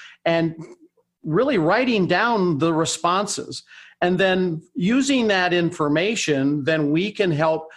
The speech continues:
be the solutions to the problems that they have. And this works exceptionally well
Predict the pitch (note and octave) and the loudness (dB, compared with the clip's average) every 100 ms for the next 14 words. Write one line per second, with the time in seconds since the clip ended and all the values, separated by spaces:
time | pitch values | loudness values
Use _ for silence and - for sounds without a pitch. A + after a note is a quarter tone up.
0 | - D#3+ E3 D3 - D#3 C#3+ F3+ - D#3+ | -6 -2 0 0 -2 -2 0 0 0 -2
1 | C#3+ - D3+ C3+ - D#3 D3+ C3 A2+ A#2 | -2 -2 -4 -4 -2 0 0 -2 -4 -4
2 | C3 A#2 C3 A#2+ A2 - - - - - | -2 -2 -4 -4 -4 -6 -8 -14 -20 -20
3 | - - E3 A3 B3+ C#4 A3+ A3 - - | -16 -2 0 2 0 0 0 0 -6 -4
4 | F3 - - - B3 B3+ - F#3 D3+ C#3 | -4 -2 -4 -2 -2 -2 -2 0 0 0
5 | B2+ A2 A2 G#2 C#3+ A3+ | 0 -2 -2 0 -2 -2